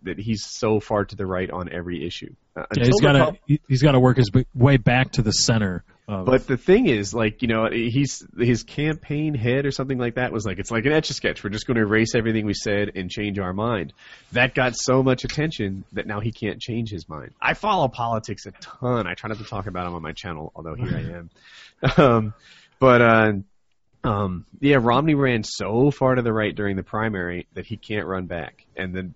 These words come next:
Speaker 1: the nanosecond he does, people are gonna start putting up more ads of him arguing against himself on these different spots. That's,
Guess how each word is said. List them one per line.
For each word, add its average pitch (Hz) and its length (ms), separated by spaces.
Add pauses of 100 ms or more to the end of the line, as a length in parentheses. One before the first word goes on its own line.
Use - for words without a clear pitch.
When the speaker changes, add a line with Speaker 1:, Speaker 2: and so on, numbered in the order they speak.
Speaker 1:
the 92 80
nanosecond 135 760
he 113 100
does, 107 420 (260)
people 127 260
are 120 40
gonna 110 180
start 104 280
putting 110 240
up 104 120
more 107 260
ads 104 340
of 82 100
him 98 240
arguing 90 580
against 85 340
himself 87 540 (100)
on 76 100
these 80 140
different - 280
spots. - 480 (880)
That's, - 360